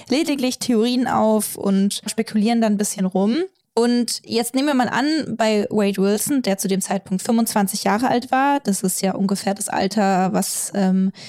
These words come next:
erfahrene Blackbox-Hörer wissen, ähm, dass unbedingt ungefähr das Alter ist, wo das Frontalhirn ausgeprägt ist. Quasi ist das der Zeitpunkt, wo unser Hirn vollständig entwickelt ist und wir dann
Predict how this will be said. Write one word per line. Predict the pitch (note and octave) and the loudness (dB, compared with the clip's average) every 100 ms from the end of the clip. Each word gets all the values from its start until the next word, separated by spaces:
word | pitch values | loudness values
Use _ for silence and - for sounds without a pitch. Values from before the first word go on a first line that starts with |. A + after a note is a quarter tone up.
| - - - - | -18 -20 -20 -10
erfahrene | - - G#3 G#3 | -6 0 2 2
Blackbox-Hörer | G#3 A3 A3 G#3 - G3 G3+ G3 F#3+ | 0 0 -2 -2 -2 0 2 2 0
wissen, | G3 A3+ - G#3 G#3 | 0 0 2 0 0
ähm, | - F#3+ F#3 F#3 | 0 0 2 0
dass | F#3+ - | -2 -2
unbedingt | G#3 G3+ F#3+ - | 0 0 -2 -4
ungefähr | A3 A3+ - F#3 | 0 0 2 0
das | F#3+ | 0
Alter | - G#3+ - F#3 | 0 0 -2 -4
ist, | - - | -4 -2
wo | F#3+ | -2
das | - F#3 - | -2 -4 -2
Frontalhirn | G3 F#3 C4 A#3 A3 | -2 0 2 2 0
ausgeprägt | - - G#3+ - F#3+ - | -2 -4 -8 -6 -4 0
ist. | C4 - - - - - - | -2 -2 -10 -18 -18 -18 -14
Quasi | - G3 F#3 F#3+ F#3+ G3 - | -2 0 2 2 2 0 -2
ist | G#3 F#3+ - | -4 -4 -2
das | G#3 G#3 - - - - | -2 -2 -4 -8 -8 -2
der | F#3+ | -2
Zeitpunkt, | - G3 G3 - F3+ - | 0 -2 -2 -4 -4 0
wo | F3+ F3 F3 - | 0 0 -2 -2
unser | G3 F3 | -2 0
Hirn | E3 G3 F#3+ | 0 2 0
vollständig | - G3+ - F#3 - | 2 0 0 -2 -2
entwickelt | F#3 - B3+ C#4+ - | -4 -2 -2 -2 -4
ist | C#4 - | -6 -2
und | F3 | 0
wir | F3+ | 0
dann | F3 F#3 F3+ | 0 0 0